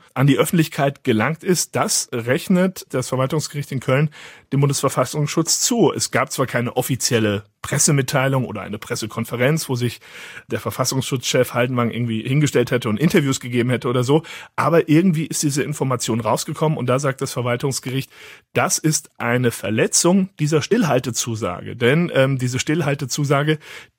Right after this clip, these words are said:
die, äh, bedeutet eben auch, dass man sicherstellen muss, dass überhaupt nichts nach außen dringt. Es geht nicht nur um offizielle Verlautbarungen, es geht auch darum, dass eben nichts, wie du vorhin sagtest, durchgestochen wird.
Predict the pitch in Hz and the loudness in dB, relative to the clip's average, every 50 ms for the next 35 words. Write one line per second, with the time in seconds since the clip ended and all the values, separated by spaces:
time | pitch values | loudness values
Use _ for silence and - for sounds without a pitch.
0 | - 151 151 175 196 - - 131 - - - 143 131 117 131 123 143 160 170 - | 0 2 2 2 2 0 -2 -8 -8 -8 -6 -6 0 4 4 4 4 2 0 0
1 | - 143 143 143 - - 123 139 180 - - - _ - 139 139 - 143 135 131 | 0 0 0 0 0 2 2 2 2 0 -4 -14 _ -4 -4 -2 0 0 0 0
2 | 117 120 170 - 214 170 - - 165 151 156 156 - - 135 - - 175 196 190 | 0 -2 0 0 0 0 2 2 2 2 2 0 0 -2 -4 -2 0 0 2 2
3 | 160 208 208 226 - 139 127 - - - 120 110 - - 110 107 - - 113 113 | 4 2 2 2 0 -6 -6 -6 -2 -2 -2 -4 -2 -4 -6 -6 -4 -6 -6 -6
4 | 107 107 - 110 - - 147 - 160 170 - 175 151 123 107 110 - - - 127 | -6 -6 -6 -8 -2 -2 -2 0 0 0 2 2 2 2 2 0 -4 -6 -6 -4
5 | 117 - - 170 180 180 - - 151 151 139 143 147 - 147 139 151 151 151 151 | -4 0 0 2 0 0 0 0 0 2 2 0 0 -2 -2 -2 0 2 2 4
6 | 156 156 151 147 - - - - - _ _ 156 - - 156 143 - - 117 139 | 4 2 0 -2 -6 -16 -20 -20 -20 _ _ -4 -2 0 0 0 2 2 2 2
7 | - - - - 117 135 135 120 117 113 - - 139 135 135 139 - - - - | 2 0 -4 -2 0 0 0 0 0 -2 -2 -2 -2 -2 0 -2 -4 -6 -6 -6
8 | 127 123 120 - - 113 117 113 120 113 - 156 139 - - - 202 226 - - | -6 -6 -4 -2 -2 -4 -2 -2 -4 -4 -2 -6 -6 -6 -4 -2 -2 -2 0 0
9 | 139 - - - 82 - - 85 101 107 127 156 | -2 -2 -2 -4 -6 -6 -8 -4 0 0 0 0